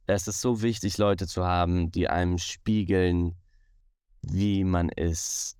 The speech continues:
ähm, wer man ist. Und natürlich sollte man sich nicht, darf, es, es muss in einem gesunden Rahmen bleiben.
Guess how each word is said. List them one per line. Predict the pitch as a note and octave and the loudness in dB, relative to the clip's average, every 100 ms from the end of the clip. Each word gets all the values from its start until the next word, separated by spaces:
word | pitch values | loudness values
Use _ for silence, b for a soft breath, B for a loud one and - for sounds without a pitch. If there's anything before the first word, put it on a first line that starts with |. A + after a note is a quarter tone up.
| - | -8
ähm, | D#2 F2 E2+ E2+ E2+ E2 E2 - - | -4 -2 0 0 0 0 -4 -6 -10
wer | F2+ G2+ G2 F#2+ | -4 -2 0 0
man | F#2 E2+ | 0 0
ist. | - E2+ - - | -2 -4 -6 -4
Und | F#2+ | -2
natürlich | F#2+ F#2 - C3 B2 A2 | 0 -2 -2 0 0 0
sollte | G#2 G2 | 0 2
man | G2+ F#2 | 0 0
sich | F#2+ - | -4 -2
nicht, | G#2 G#2+ G#2+ - - - b b b b _ | 0 0 -2 -6 -12 -16 b b b b _
darf, | - G#2 G2+ - - | 0 0 0 -6 -4
es, | G2+ - - | -4 -4 -4
es | G2 - | -4 0
muss | A#2 B2 | -2 0
in | G2+ | 0
einem | G2 | 2
gesunden | F#2+ F2 F#2+ F2+ E2+ | 0 0 0 0 0
Rahmen | D#2+ E2+ G#2 A#2+ A2+ | 2 2 4 2 2
bleiben. | A#2 A#2 B2 B2 C3 C#3+ | 2 2 0 0 -2 -2